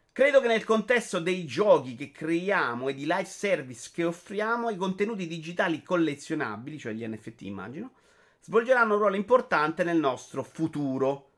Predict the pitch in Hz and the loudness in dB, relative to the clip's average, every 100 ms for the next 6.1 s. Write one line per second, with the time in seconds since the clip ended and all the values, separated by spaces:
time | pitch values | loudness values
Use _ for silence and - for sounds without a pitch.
0 | - 113 139 139 147 202 190 147 131 147 | -8 -6 -2 -2 0 -2 -2 -4 -6 -2
1 | 165 208 226 330 - 277 - 208 170 208 | -2 -4 -6 -6 -6 -8 -4 -4 -2 -2
2 | 175 147 185 170 170 175 147 151 214 254 | -4 -4 -4 -4 -4 -4 -4 -6 -4 -6
3 | 196 151 - 143 175 156 175 190 135 135 | -4 -6 -6 -6 -4 -4 -4 -4 -2 -2
4 | 160 170 135 - 226 208 202 196 143 - | -2 -2 -2 -4 -4 -2 -2 -2 -4 -8
5 | 190 180 127 117 113 120 110 104 92 - | -4 -4 -4 -10 -12 -14 -14 -16 -18 -20
6 | _ | _